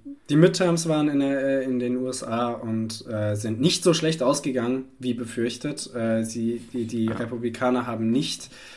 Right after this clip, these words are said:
Speaker 2: äh, wie die Prognosen davor noch gesagt haben, die Demokraten überrollt,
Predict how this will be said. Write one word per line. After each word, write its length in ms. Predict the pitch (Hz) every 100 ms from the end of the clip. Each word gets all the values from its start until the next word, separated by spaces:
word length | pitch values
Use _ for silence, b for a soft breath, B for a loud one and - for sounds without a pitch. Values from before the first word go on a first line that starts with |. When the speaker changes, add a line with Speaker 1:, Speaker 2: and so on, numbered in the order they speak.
| B
Speaker 2:
äh, 380 | - 120 117 117 120 123 123
wie 220 | 120 117
die 140 | 117
Prognosen 500 | 117 117 113 120 123
davor 260 | 117 107 120
noch 140 | 117
gesagt 420 | 113 110 110 113 -
haben, 400 | 107 110 107 104
die 160 | 104
Demokraten 680 | 107 107 107 107 110 107 107
überrollt, 760 | 110 107 98 95 107 98 123